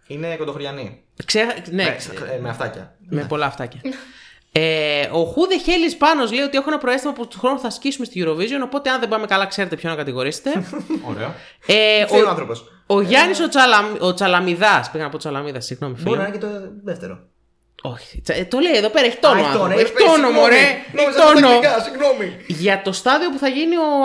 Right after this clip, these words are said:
Speaker 2: ο Eurovision στο Μάλμε, είναι που είναι το στάδιο μικρό, αν γίνει και το Green Room εντός του σταδίου, γιατί το δεκατρία δεν ήταν μέσα στο στάδιο του Green Room,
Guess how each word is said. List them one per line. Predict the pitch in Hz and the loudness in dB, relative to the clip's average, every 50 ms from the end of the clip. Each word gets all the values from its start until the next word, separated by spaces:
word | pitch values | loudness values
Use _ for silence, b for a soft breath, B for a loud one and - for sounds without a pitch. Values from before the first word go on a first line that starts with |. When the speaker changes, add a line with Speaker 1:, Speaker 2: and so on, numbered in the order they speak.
| 254 254 | 2 2
Speaker 2:
ο | 247 240 240 233 233 233 226 233 233 202 | 2 2 4 2 2 0 0 -2 -2 -2
Eurovision | 233 233 240 233 277 294 311 | 0 0 0 0 0 -4 -4
στο | 277 254 247 | -4 -4 -2
Μάλμε, | 240 277 285 285 254 190 180 | 0 0 0 0 0 -2 -2
είναι | 214 277 302 311 | -2 -2 -2 -2
που | 311 294 | -2 -4
είναι | 302 302 | -4 -4
το | 294 262 | -4 -6
στάδιο | 240 - 277 277 285 277 | -6 -4 -4 -2 -2 -4
μικρό, | 254 233 240 - 240 277 | -4 -6 -4 -2 -2 0
αν | 285 277 254 | 0 -2 -2
γίνει | 254 302 302 | -4 -4 -4
και | 294 - 269 | -4 -6 -6
το | - 208 180 | -6 -4 -4
Green | 214 254 277 262 247 | -2 -4 -4 -4 -4
Room | 277 277 262 240 | -6 -4 -4 -4
εντός | 208 185 180 247 277 277 | -4 -4 -2 -2 -2 -2
του | 277 247 | -4 -10
σταδίου, | - - 202 180 170 185 226 233 | -6 -4 -4 -4 -4 -4 -6 -6
γιατί | 220 190 190 180 | -4 -4 -6 -4
το | - 214 | -4 -6
δεκατρία | 208 208 - 180 180 - 202 220 208 185 | -6 -4 -6 -8 -8 -6 -6 -4 -4 -4
δεν | 190 220 247 | -4 -4 -4
ήταν | 269 262 233 190 170 160 180 | -4 -6 -8 -8 -8 -8 -10
μέσα | - 160 160 156 151 147 - 131 | -8 -6 -4 -4 -4 -6 -8 -12
στο | 120 - 147 | -10 -10 -10
στάδιο | 139 - - 139 135 139 131 | -10 -6 -4 -6 -4 -6 -8
του | - 139 143 | -10 -10 -8
Green | 139 143 143 139 135 | -8 -8 -8 -4 -4
Room, | 156 180 240 | -2 -2 -2